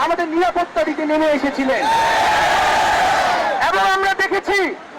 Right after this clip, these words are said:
যে এই সরকার সেই শাটডাউন কর্মসূচিতে ইন্টারনেট বন্ধ করে দিয়ে একটা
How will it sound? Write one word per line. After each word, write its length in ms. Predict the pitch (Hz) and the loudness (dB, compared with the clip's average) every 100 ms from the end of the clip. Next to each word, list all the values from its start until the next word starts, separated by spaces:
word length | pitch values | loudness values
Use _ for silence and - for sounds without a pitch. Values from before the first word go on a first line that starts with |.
| - - - - | -18 -16 -14 -4
যে 60 | 339 381 | 0 0
এই 60 | - - | 0 -2
সরকার 440 | - 508 381 370 330 - - - - - - - - - - - - | -2 0 0 0 -2 -6 -16 -16 -16 -18 -18 -18 -16 -16 -16 -10 -2
সেই 200 | 359 392 370 | 0 0 0
শাটডাউন 540 | - 508 - 392 392 381 - - - - - | 0 -2 0 0 2 0 -4 -14 -20 -16 -2
কর্মসূচিতে 680 | 339 381 381 370 392 381 403 349 - - - - - - - - - 294 | 0 0 0 -2 -2 0 2 0 -2 -8 -12 -14 -20 -20 -20 -20 -8 -2
ইন্টারনেট 580 | 381 381 392 392 403 392 - | 0 0 0 0 0 -2 0
বন্ধ 200 | 349 392 403 392 | 0 0 0 0
করে 140 | 403 392 | 0 0
দিয়ে 220 | 392 392 320 - - - - 240 233 247 | 2 2 0 -4 -14 -20 -18 -14 -8 -6
একটা 220 | 339 240 | -6 -2